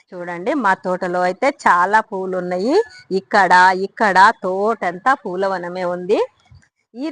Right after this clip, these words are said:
రోజు పూజకు సరిపోను పువ్వులైతే తెంపుకుందాం. ముందుగా అయితే పెద్ద సైజు ఉన్న దాలియా ఫ్లవర్ తెంపుదాం. చూడండి, దాలియా ఫ్లవర్ భలే అందంగా ఉంది కదా.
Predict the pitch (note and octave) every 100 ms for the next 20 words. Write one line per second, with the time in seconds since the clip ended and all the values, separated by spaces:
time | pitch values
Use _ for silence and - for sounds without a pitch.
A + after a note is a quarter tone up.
0 | C4+ C#4 D#4 C#4 C4+ C#4 C4 - A3+ B3
1 | A#3 A#3 B3+ G#3+ G3 A3 G3 F#3+ E4+ D5
2 | - - A3+ F3+ - E3+ D3 D3+ D3 -
3 | _ _ _ _ _ _ _ G3 G#3 A3+
4 | A#3+ A3+ G3+ A3+ C#4 - F#3 F3 B3+ A#3+
5 | G#3+ G3 G3 F#3 F#3+ B3 B3 F3 E3 F#3+
6 | B3 C4+ - G#3 F3+ A3+ G#3+ D#3 D#3 D3+
7 | C#3+ - _ _ _ _ _ _ _ _
8 | _ _ _ G3 F#3+ F3+ F3 E4 G#3 F3+
9 | F3+ G#3 C#4+ D4+ D#4 - F#3 F3 F3+ A3
10 | E4 F#3+ G3 G3+ F3+ F#3 G3+ C4 C4+ C4
11 | G#3+ F#3 F#3+ F#3+ F3+